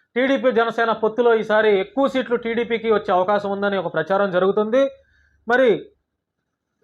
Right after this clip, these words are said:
జగన్మోహన్ రెడ్డి ఈసారి ఎన్నికల వ్యూహం ఎలా అమలు చేస్తారు, మరలా ఎంతమందితో అధికారాన్ని కైవసం చేసుకుంటారు, టీడీపీకి ఎన్ని సీట్లు వస్తాయి, జనసేన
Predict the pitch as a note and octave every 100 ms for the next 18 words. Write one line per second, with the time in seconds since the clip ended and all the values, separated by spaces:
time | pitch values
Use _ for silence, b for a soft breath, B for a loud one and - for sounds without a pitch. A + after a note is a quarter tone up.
0 | - G#3 E3 G3+ B3+ C4+ C4 B3 A#3+ G#3
1 | F#3 - - _ _ _ - G3 G3 A3+
2 | A3 F3 - _ - F3+ G#3+ A#3 A3+ G#3
3 | F#3+ A3+ G#3+ F3+ B2+ _ _ - E3 G#3
4 | G#3+ G#3+ G3+ G3+ F#3 F#3+ G#3 B3 - _
5 | _ E3+ G#3+ D4 C4+ G#3+ A3+ C#4 C#4 C4
6 | C4+ A#3+ A#3 A#3+ A#3+ A#3 A3+ F3+ F3+ G3+
7 | A3+ A3+ G#3+ G#3 G#3+ G#3 G#3+ B3+ A#3 C#4
8 | D4 D4 C4+ A#3 A3+ A#3+ A#3 A3 A3+ A#3+
9 | F#3+ G#3+ B3 B3 A3